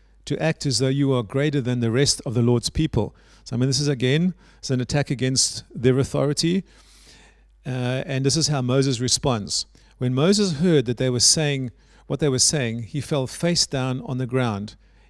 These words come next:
And then he said to Korah and his followers, "Tomorrow morning the Lord will show us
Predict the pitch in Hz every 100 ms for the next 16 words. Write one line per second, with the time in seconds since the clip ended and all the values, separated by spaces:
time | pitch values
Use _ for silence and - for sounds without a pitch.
0 | - 123 135 135 - 147 131 - 160 139
1 | 123 120 - 147 127 113 104 - - -
2 | - - 135 143 165 160 156 143 120 123
3 | 147 127 127 - 151 113 110 -